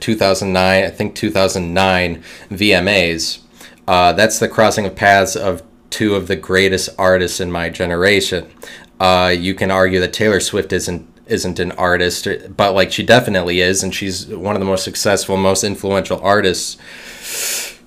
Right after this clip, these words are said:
um, of my generation because, because of the success she had with the message she, messages she put forward, you know? Uh, her making a song like Love Story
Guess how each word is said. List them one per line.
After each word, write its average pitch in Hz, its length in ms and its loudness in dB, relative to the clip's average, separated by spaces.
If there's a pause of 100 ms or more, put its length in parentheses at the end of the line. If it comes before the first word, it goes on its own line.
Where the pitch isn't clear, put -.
(220)
um, 95 460 2 (540)
of 107 140 0
my 110 160 6
generation 101 760 4
because, 92 1080 -2 (1400)
because 95 300 -4
of 90 120 -2
the 90 100 -2
success 113 460 0
she 92 280 -2
had 87 260 2
with 87 200 -4
the 85 220 -2
message 95 360 -4
she, 85 400 -6 (240)
messages 101 480 -2
she - 180 -4
put 92 220 -4
forward, 82 560 -2
you 87 100 -4
know? 87 340 0 (360)
Uh, 92 320 6
her 113 140 2
making 110 300 2
a 95 60 2
song 104 300 0
like 92 180 2
Love 98 340 2
Story 87 720 -2